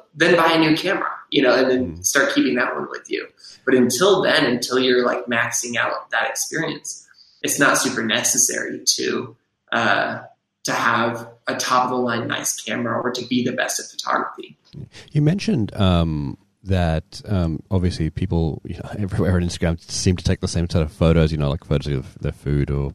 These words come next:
Speaker 2: you know, smiling with their friends. Like, what makes, like, your stuff less cliched?
Speaker 1: Part of it is just being aware of the cliches. Like, I'm a lot less likely to just take a photo of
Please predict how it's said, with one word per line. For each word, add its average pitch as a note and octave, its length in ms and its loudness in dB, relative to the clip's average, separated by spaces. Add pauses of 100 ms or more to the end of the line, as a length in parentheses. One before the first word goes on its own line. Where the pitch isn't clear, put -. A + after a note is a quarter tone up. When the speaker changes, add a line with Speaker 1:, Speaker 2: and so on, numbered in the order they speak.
Speaker 2:
you D2+ 80 -10
know, D2 120 -6
smiling D#2+ 500 -6
with E2+ 120 -6
their E2 120 -4
friends. F2 420 2 (400)
Like, A#2 140 4
what A#2 320 6 (100)
makes, G#2 600 0 (100)
like, F2+ 300 2
your E2+ 580 4
stuff D#2+ 260 -2
less E2 240 0
cliched? - 600 -4 (360)
Speaker 1:
Part C3+ 180 4
of D3 60 4
it C3+ 100 2
is A#2+ 100 0
just - 160 -6
being B2 160 -2
aware A2 260 -2
of - 60 -12
the A#2 60 -14
cliches. C3+ 580 -6
Like, - 240 -10 (340)
I'm C3+ 60 -4
a C3+ 40 2
lot C#3 240 6
less C#3+ 220 0
likely A#2 300 -2
to A#2 180 0
just A#2+ 380 -2
take B2 120 -4
a B2 100 -6
photo A#2 320 2
of A2+ 240 4